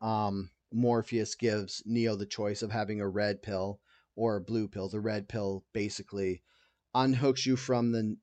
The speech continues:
Matrix. You wake up, you shoot, you get shit out of your, like, slime tube. If you don't know what I'm talking about, you haven't watched The Matrix, I don't even know what the fuck you're doing here, because that is, like, required viewing, and it's good, so go watch it.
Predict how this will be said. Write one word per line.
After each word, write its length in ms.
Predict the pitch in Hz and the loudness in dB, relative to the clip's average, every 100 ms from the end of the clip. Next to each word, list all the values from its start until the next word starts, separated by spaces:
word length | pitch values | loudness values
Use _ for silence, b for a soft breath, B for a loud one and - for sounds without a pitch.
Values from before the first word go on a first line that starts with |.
| _ _ _ _ | _ _ _ _
Matrix. 840 | - 113 110 113 113 104 104 - - b b b | -6 -4 -2 -2 -2 -4 -4 -10 -12 b b b
You 160 | - 107 | -6 -2
wake 320 | 104 113 110 | 2 2 2
up, 280 | 117 110 - | 2 2 -2
you 200 | - 101 - _ - - | -10 -10 -10 _ -20 -4
shoot, 640 | - - - - 120 117 - | 2 4 4 4 2 0 -4
you 160 | 113 | -4
get 240 | 101 113 - | 0 0 0
shit 360 | - - 120 | 0 2 2
out 160 | 117 117 | 4 2
of 120 | 110 | 0
your, 160 | 110 107 | 0 0
like, 240 | 101 98 | 0 -2
slime 400 | - 113 104 101 | -4 -2 -2 -2
tube. 260 | - 104 95 | -2 -4 -4
If 100 | 117 | -6
you 80 | 110 | -2
don't 160 | 113 117 | 0 2
know 60 | |
what 140 | 117 113 | 2 2
I'm 100 | 104 | 0
talking 320 | 107 95 104 | -2 -4 -4
about, 180 | 104 - | -6 -6
you 100 | 101 | -4
haven't 280 | 101 101 | -2 -2
watched 240 | 101 104 - | -4 -6 -6
The 80 | 98 | -6
Matrix, 340 | 92 101 98 - | -6 -6 -10 -8
I 80 | 107 | -4
don't 120 | 113 | -2
even 120 | 110 | -2
know 140 | 107 | -2
what 160 | 107 - | -4 -6
the 60 | - | -4
fuck 260 | 123 117 | -2 -2
you're 100 | 98 | -4
doing 220 | - 156 160 | 0 2 2
here, 320 | 131 139 135 B B B B B - | 2 0 -2 B B B B B -4
because 260 | 131 135 | 0 4
that 180 | 135 143 | 8 8
is, 180 | 143 127 | 8 6
like, 220 | 143 135 | 6 6
required 560 | 139 131 156 156 147 110 | 2 6 8 10 8 6
viewing, 520 | 123 180 156 131 135 | 10 12 12 8 4
and 180 | 135 131 | 2 2
it's 180 | 117 - | 2 -2
good, 500 | - 147 160 135 - - _ _ _ | 4 10 10 10 4 -12 _ _ _
so 160 | - 135 | -2 4
go 160 | 139 | 8
watch 440 | 135 135 165 160 - | 10 10 10 8 2
it. 180 | 107 | -2